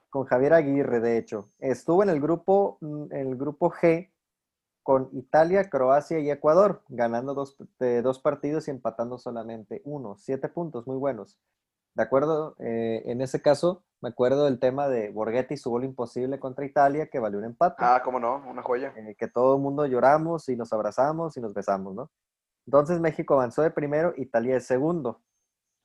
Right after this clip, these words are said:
Speaker 1: Nos tocó el primer rival, eh, que fue Estados Unidos, y terminamos pecheando dos por cero. ¿Qué nos esperaba en la siguiente ronda en caso de haber pasado? Pues nada más y nada menos que Alemania, ¿no?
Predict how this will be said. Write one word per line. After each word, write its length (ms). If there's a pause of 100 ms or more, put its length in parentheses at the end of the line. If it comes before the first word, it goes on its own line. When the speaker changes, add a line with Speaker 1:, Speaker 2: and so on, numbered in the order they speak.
(260)
Speaker 1:
Nos 260
tocó 580
el 200
primer 360
rival, 500 (220)
eh, 680
que 140
fue 160
Estados 440
Unidos, 480
y 100
terminamos 600
pecheando 540
dos 160
por 240
cero. 380 (600)
¿Qué 140
nos 160
esperaba 760
en 140
la 80
siguiente 440
ronda 240
en 80
caso 240
de 80
haber 160
pasado? 480 (520)
Pues 120
nada 160
más 200
y 40
nada 160
menos 240
que 80
Alemania, 540
¿no? 180